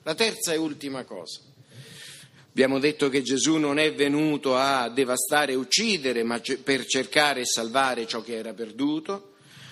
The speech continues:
Gesù non è venuto per fare spettacolo, purtroppo Sansone faceva spettacolo,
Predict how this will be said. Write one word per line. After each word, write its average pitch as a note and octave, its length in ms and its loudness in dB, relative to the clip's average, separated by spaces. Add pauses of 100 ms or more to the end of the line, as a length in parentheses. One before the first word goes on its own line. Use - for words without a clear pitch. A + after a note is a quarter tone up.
Gesù D#3+ 340 4
non E3 200 2
è E3+ 120 4
venuto D3 460 2
per A#2 160 -2
fare A#2 300 0
spettacolo, B2 840 -4
purtroppo G2 600 -18
Sansone G2 600 -10
faceva F#2 680 -14 (140)
spettacolo, A2+ 840 -10